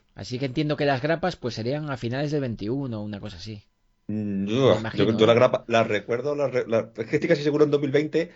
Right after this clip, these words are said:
Speaker 2: porque como me quejé amargamente en algún programa, eh, yo me mudé en dos mil veintiuno y
Speaker 1: Ujú.
Speaker 2: era la otra casa, por eso <laughs> creo que era dos mil veinte
Speaker 1: Puede
Speaker 2: cuando
Speaker 1: ser, puede
Speaker 2: esta
Speaker 1: ser. Yo lo digo, me extraña que hayan pa-,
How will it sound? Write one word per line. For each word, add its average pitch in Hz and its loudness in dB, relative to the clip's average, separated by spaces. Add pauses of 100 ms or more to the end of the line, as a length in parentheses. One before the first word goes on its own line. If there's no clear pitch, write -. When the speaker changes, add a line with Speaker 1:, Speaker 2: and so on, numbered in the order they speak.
Speaker 2:
porque 117 0
como 117 4
me 113 6
quejé 120 2
amargamente 135 0
en 120 0
algún 117 2
programa, 127 0
eh, 107 2
yo 123 2
me 127 2
mudé 123 2
en 113 2
dos 120 4
mil 120 2
veintiuno 123 2
y - 2
Speaker 1:
Ujú. 117 8
Speaker 2:
era 123 8
la 123 6
otra 101 0
casa, 110 -2
por 104 -4
eso 117 -6
<laughs> - -
creo 127 -2
que 180 0
era 196 6
dos 131 0
mil 147 2
veinte 131 0
Speaker 1:
Puede 147 8
Speaker 2:
cuando - 6
Speaker 1:
ser, 143 6
puede 143 6
Speaker 2:
esta 135 2
Speaker 1:
ser. 120 2
Yo 135 6
lo 165 8
digo, 175 6
me 131 -4
extraña 160 0
que 147 4
hayan 160 2
pa-, 165 -2